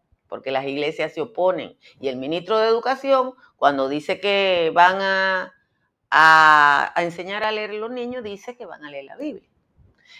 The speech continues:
La verdad es que yo creo que aquí se debe cerrar el Ministerio de Educación,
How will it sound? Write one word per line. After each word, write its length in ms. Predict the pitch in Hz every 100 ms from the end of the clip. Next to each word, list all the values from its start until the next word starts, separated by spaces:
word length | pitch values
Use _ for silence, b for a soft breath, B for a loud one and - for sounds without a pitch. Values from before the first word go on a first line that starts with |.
| b
La 160 | 208
verdad 420 | 233 233 294 320 269
es 140 | 262
que 140 | 202
yo 140 | 190 214
creo 220 | 240 233
que 80 | 196
aquí 220 | - 220
se 140 | -
debe 200 | 208 208
cerrar 280 | 208 190 190
el 80 | 180
Ministerio 500 | 175 160 160 180 190
de 60 | 180
Educación, 680 | 165 - - 208 226 240